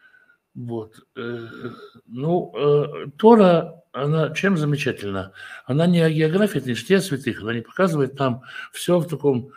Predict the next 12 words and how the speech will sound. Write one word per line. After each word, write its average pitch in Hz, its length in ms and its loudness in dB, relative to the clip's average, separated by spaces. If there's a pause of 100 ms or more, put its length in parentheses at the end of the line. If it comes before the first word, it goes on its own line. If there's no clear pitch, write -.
(160)
радужном 139 520 -2
свете. 127 340 -4
Вот 190 140 -4
такая 208 320 4
вот 165 280 0 (340)
у 143 100 0
Якова 165 480 2
семья, 147 480 -4 (440)
такие 190 320 2
вот 160 200 -2
у 151 40 -2
Якова 143 520 -2